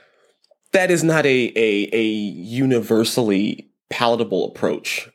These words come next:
um, for most people. Um, like I said, his platform's doing well, so there clearly is a, is a market for it. But, you know,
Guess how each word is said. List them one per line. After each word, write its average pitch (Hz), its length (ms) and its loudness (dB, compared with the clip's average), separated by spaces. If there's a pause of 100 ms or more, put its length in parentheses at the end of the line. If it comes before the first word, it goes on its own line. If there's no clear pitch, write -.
um, - 360 -6
for - 120 -10
most 92 280 -2
people. - 560 -8
Um, 65 240 0
like 95 140 2
I 113 40 4
said, 117 300 4
his 120 100 -2
platform's 110 480 0
doing 110 220 -4
well, 104 320 0
so 101 160 -4
there 95 240 0
clearly 104 400 2
is 90 160 0
a, 90 80 -2
is 101 160 -4
a 101 40 -2
market 98 380 0
for 87 280 -4
it. 82 200 -4
But, 85 540 0
you 120 160 2
know, - 260 -2